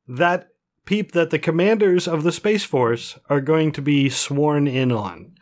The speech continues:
So we don't have to worry about aliens or demons attacking us from space because all of our commanders are going to be blessed. The Bible has been specially magically prepared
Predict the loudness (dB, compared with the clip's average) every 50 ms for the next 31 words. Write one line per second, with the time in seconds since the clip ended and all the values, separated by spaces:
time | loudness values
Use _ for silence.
0 | _ _ -6 0 2 4 4 6 6 6 6 4 2 0 -4 -12 _ _ 0 0
1 | 2 2 2 2 0 0 0 0 2 2 2 2 2 2 0 2 2 2 4 4
2 | 4 4 4 4 4 4 2 2 0 -2 -2 0 2 2 2 4 4 4 2 2
3 | 0 0 -2 -2 -2 -2 -2 -2 -2 -2 0 0 -2 -2 -2 -4 -4 -2 0 2
4 | 2 4 2 2 0 -4 -12 -18 -20 -20 -20 _ -6 -6 -4 0 0 0 2 2
5 | 2 0 0 -2 -4 -8 -14 -18 -20 -6 -2 0 2 2 4 2 2 0 0 0
6 | 0 2 2 2 4 4 4 2 2 2 0 -2 -2 -2 -2 0 0 0 0 0
7 | 0 0 -2 -2 0 0 0 0 0 -2 -2 -2 0 2 2 2 0 -2 -6 -12
8 | -16 -18 -20 -20 -12 _ -4 -2 0 0 0 2 2 2 4 2 2 2 2 0
9 | 0 0 0 -2 -2 -4 -4 -4 -2 -2 0 0 0 0 2 2 2 2 2 2
10 | 0 0 -2 -2 -4 -2 0 0 0 0 0 -2 0 0 0 0 0 0 0 -2
11 | -4 -6 -10